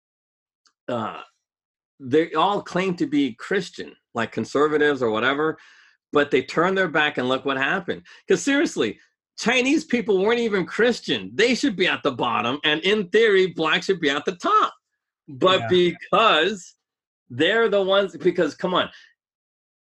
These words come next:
Speaker 1: I don't wanna say Jesus, but Christianity freed the slaves. They were at the top. <laughs> When slavery ended, the blacks were just like the Chinese. Like the,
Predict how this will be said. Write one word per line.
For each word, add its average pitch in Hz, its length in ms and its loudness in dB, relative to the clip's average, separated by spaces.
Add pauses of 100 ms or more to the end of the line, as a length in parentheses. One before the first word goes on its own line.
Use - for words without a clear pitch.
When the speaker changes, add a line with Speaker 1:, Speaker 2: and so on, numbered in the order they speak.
(600)
Speaker 1:
I 156 120 2
don't 175 120 2
wanna 165 140 2
say 143 180 -2
Jesus, 123 460 0
but 113 320 -2 (680)
Christianity 175 840 0
freed 170 540 -2
the 151 140 2
slaves. 143 720 0
They 143 140 2
were 165 260 0
at 143 240 -2
the 120 240 -2
top. 131 400 -4 (260)
<laughs> - 560 -8 (240)
When 160 180 2
slavery 190 600 0
ended, 156 440 0
the 139 80 0
blacks 143 520 -2 (400)
were 143 220 0
just 165 300 -2
like 160 180 -2
the 156 80 -6
Chinese. 180 800 -4 (380)
Like 165 300 0
the, 139 200 0